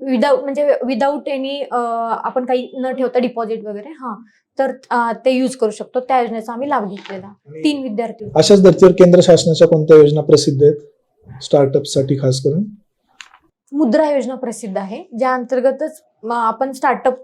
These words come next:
Speaker 1: अ, रजिस्ट्रेशन करून दहा लाख रुपये घेऊ शकतो कर्ज म्हणून.
Speaker 2: ठीक आहे. अ, मेकॅनिकल इंजिनिअरिंग झालेलं आहे आणि आत्ताच आपण इथेनॉलवर बे-, अ, बोललो. तर इंजिनशी संदर्भातच स्पष्ट, अ, प्रश्न आहे, नॉकिंग versus डिटोनेशन यातला मेजर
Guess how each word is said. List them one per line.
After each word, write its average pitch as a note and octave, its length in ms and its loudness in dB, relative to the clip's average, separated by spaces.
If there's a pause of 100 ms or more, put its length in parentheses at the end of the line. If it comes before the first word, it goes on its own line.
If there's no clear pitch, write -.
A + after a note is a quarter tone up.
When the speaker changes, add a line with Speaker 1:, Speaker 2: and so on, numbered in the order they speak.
(120)
Speaker 1:
अ, A#3 320 2
रजिस्ट्रेशन B3 540 -4
करून A#3+ 260 -6
दहा A#3 160 -6
लाख A3 180 -8
रुपये G#3+ 220 -12 (380)
घेऊ B3 120 -8
शकतो - 340 -18 (120)
कर्ज G#3+ 220 -8
म्हणून. F#3+ 220 -12 (500)
Speaker 2:
ठीक C#3 120 -20
आहे. C3 120 -20 (600)
अ, E3+ 280 6
मेकॅनिकल E3+ 440 8
इंजिनिअरिंग D3+ 460 2
झालेलं B2+ 240 6
आहे D3+ 80 10
आणि F3 80 6
आत्ताच D#3 340 2
आपण E3+ 400 4
इथेनॉलवर D3 540 2
बे-, B2+ 240 2
अ, B2+ 200 -4
बोललो. B2+ 360 2 (340)
तर F#3 720 4
इंजिनशी G3 580 6
संदर्भातच E3+ 640 2
स्पष्ट, D3 400 -2
अ, C#3 160 -2
प्रश्न C3+ 360 0
आहे, D3 160 -4 (580)
नॉकिंग F3 600 4
versus F#3+ 380 6 (160)
डिटोनेशन C3+ 580 2 (420)
यातला E3+ 420 2
मेजर F3 400 2